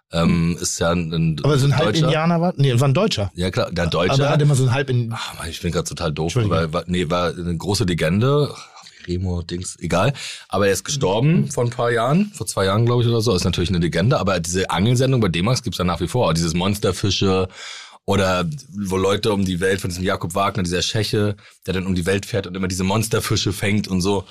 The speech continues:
Speaker 1: Das sind ja auch alles so krasse Formate. Also,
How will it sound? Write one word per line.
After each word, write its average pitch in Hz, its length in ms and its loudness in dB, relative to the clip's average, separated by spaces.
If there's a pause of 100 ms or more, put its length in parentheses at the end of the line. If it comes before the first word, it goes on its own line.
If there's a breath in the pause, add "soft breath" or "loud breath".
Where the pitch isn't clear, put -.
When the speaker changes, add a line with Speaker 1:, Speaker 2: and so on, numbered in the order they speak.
(520 loud breath)
Speaker 1:
Das 85 100 -4
sind 92 140 0
ja 143 100 2
auch - 180 0
alles 90 220 0
so - 100 -4
krasse - 300 -6
Formate. 87 540 -2 (240)
Also, 73 360 -2